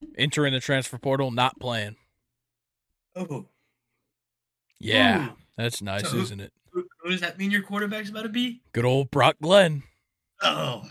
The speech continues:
Speaker 1: I'm
Speaker 2: we saw.
Speaker 1: so excited.
Speaker 2: Against that Georgia defense?
Speaker 1: I lit-, I think he's the only quarterback on the roster right now.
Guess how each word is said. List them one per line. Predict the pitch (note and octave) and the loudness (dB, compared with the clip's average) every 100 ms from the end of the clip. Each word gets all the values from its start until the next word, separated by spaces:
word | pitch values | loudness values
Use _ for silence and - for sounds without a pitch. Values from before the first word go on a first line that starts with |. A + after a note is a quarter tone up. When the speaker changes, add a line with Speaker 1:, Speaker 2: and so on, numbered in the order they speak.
| - | -10
Speaker 1:
I'm | G#2+ C3 B2+ | -4 -2 -2
Speaker 2:
we | A#2 | -2
saw. | D3+ D3 | 0 -2
Speaker 1:
so | C3 B2+ C3 | -2 -2 -2
excited. | F3 - F#3+ F#3+ F3 D3 D3 - _ _ _ _ _ _ _ _ _ _ _ _ _ _ _ _ _ | -2 -2 0 0 0 0 -2 -10 _ _ _ _ _ _ _ _ _ _ _ _ _ _ _ _ _
Speaker 2:
Against | D#3 C#3 F3+ - | -2 2 2 2
that | F#3+ | -2
Georgia | D#3+ F#3+ G3+ F3+ | 2 2 2 2
defense? | F#3+ A3+ - | 2 2 6
Speaker 1:
I | F3+ C4 | 8 8
lit-, | A3+ A#3 A3 | 8 6 8
I | F3+ G3+ | 8 8
think | - D#4+ D#4 | 6 4 4
he's | C4+ - | 0 4
the | G3 | 6
only | G3 G#3+ G#3+ | 6 8 6
quarterback | - F#3 F3 D#3 D#3 | 6 6 8 6 4
on | D#3 | 2
the | C#3+ | 4
roster | D#3 E4 - A2+ | 4 2 -2 -6
right | G#2 G2 - | -8 -10 -12
now. | - | -14